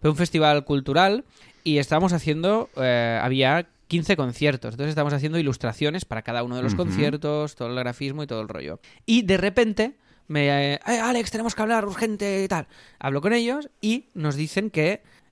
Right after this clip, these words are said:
Speaker 1: eh, se tiene que parar el proyecto,
Speaker 2: Ujú.
Speaker 1: ¿vale? Más que que se tiene que parar, o sea, lo hemos tenido que parar a la mitad
Speaker 2: Hmm.
Speaker 1: del proyecto.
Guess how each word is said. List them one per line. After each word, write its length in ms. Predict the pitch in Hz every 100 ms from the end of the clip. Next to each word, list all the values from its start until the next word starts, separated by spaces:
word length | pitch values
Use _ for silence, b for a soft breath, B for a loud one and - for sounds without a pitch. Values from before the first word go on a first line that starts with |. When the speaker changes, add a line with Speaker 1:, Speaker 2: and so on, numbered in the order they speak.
| _
Speaker 1:
eh, 160 | 139 127
se 100 | 147
tiene 200 | 135 139
que 840 | 135 131 131 127 120 120 117 117
parar 220 | 120 123 123
el 80 |
proyecto, 440 | 127 117 110 98 90
Speaker 2:
Ujú. 100 | 101
Speaker 1:
¿vale? 240 | 120 151
Más 160 | 196 165
que 100 | 220
que 80 | 185
se 80 | 165
tiene 200 | 165 156
que 100 | 151
parar, 360 | 160 214 277 -
o 40 |
sea, 120 | 143
lo 40 | 143
hemos 160 | 165
tenido 200 | 180 170
que 80 | 170
parar 320 | 143 139 190 -
a 80 | 139
la 120 | 127
mitad 320 | 120 - 139
Speaker 2:
Hmm. 240 | 165 123 - -
Speaker 1:
del 160 | 135
proyecto. 480 | 120 117 110 - 104